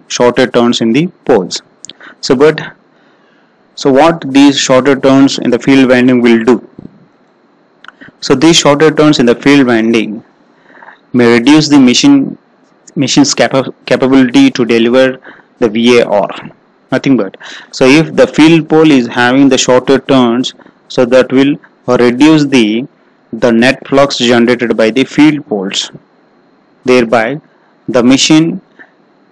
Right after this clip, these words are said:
will reduce the, the capacity to deliver the rated reactive power.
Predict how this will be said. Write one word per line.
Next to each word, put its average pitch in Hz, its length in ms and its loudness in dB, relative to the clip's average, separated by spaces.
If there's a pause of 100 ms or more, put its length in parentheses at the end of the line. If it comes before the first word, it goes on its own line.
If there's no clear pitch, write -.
(600)
will 131 300 0
reduce 135 580 0
the, 110 380 -2 (580)
the 127 80 -4
capacity 143 640 -2
to 135 60 -2
deliver 123 320 0
the 143 300 -2 (240)
rated 135 420 -2 (260)
reactive 113 560 -2
power. 95 240 -4